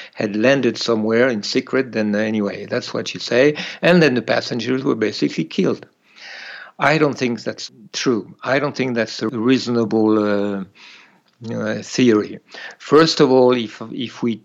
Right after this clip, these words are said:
try to think about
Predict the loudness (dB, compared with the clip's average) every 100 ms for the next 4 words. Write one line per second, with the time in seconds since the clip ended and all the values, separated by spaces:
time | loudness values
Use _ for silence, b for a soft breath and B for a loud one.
0 | -12 0 2 2 -2 -6 -4 -2 -2 -4
1 | -6 -8 -10 -16 -4 0 0 -2 -4 -2
2 | -2 -2